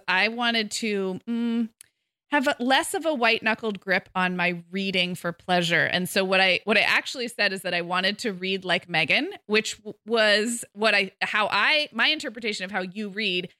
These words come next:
is you sort of pick up books that interest you. When they interest you, you skip chapters if you want. You don't finish books. These are all things that make my, like,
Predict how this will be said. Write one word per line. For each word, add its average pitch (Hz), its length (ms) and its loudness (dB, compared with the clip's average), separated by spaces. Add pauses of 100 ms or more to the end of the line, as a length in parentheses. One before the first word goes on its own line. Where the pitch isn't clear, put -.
(300)
is 214 260 2
you 220 80 -4
sort 247 240 0
of 240 80 -2
pick 285 220 -4
up 233 180 -2
books 220 240 -4
that 208 140 2
interest 254 380 -2
you. 233 140 -2
When 196 180 0
they 185 120 2
interest 240 400 -2
you, 226 240 0 (100)
you 196 180 0
skip - 600 -2
chapters 254 520 -2
if 311 160 -8
you 302 120 -4
want. 285 280 0
You 226 100 0
don't 175 240 0
finish 277 480 0
books. 330 320 0
These 302 220 2
are 330 120 4
all 233 160 4
things 233 260 -4
that 208 120 -2
make 196 260 -2
my, 180 220 0
like, 170 280 0